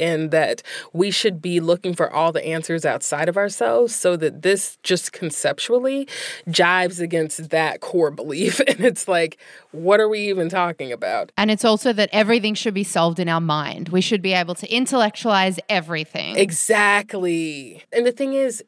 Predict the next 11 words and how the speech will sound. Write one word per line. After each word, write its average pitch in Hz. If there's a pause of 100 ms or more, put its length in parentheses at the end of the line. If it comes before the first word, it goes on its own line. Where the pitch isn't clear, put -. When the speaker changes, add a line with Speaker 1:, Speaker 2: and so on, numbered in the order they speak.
Speaker 1:
it 202
literally 208
just 160
can't -
be. -
And 180 (640)
I 220
do 240
think 220
that 165
everything 180